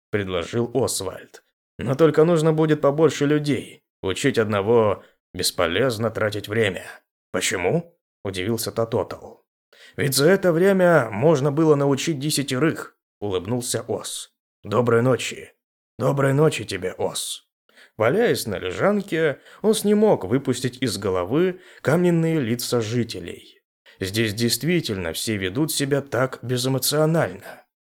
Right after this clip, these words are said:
Он привык, что соотечественники ярко и громко выражают эмоции.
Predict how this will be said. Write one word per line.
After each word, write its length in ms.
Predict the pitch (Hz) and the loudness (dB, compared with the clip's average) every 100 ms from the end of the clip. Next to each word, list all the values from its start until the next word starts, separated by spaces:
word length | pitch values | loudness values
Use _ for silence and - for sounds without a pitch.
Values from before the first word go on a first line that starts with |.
| _ | _
Он 200 | 151 180 | 0 2
привык, 400 | 170 233 233 240 | 4 2 4 4
что 460 | - - 107 107 92 - | 2 -4 0 0 -2 -8
соотечественники 1080 | - - 107 104 196 196 127 - 92 87 - | -6 0 0 2 0 0 -6 -6 -8 -8 -8
ярко 420 | 92 135 175 160 | -6 -4 -4 0
и 160 | 156 151 | 0 0
громко 480 | 127 120 190 165 165 | 0 2 2 0 0
выражают 540 | 143 113 110 143 135 | 2 0 2 0 0
эмоции. 840 | 151 160 165 110 - 85 82 - | -2 0 0 -2 -6 -8 -14 -20